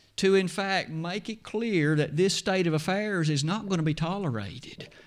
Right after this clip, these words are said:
and that one is not to enjoy the fellowship one had before in light of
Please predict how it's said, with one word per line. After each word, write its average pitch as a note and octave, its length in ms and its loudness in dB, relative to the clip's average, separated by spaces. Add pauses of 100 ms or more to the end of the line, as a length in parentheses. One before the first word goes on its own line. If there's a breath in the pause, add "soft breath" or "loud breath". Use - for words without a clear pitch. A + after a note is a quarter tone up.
(280 loud breath)
and F#3+ 160 0
that F#3 160 4
one G#3 240 2
is F3 240 4
not G3+ 400 0
to F3 100 2
enjoy F3+ 440 2
the D#3+ 80 -2
fellowship F#3+ 600 -4
one E3+ 220 -4
had E3+ 240 -2
before F#3 400 2
in D#3 100 6
light F#3+ 380 0
of G#3 680 -4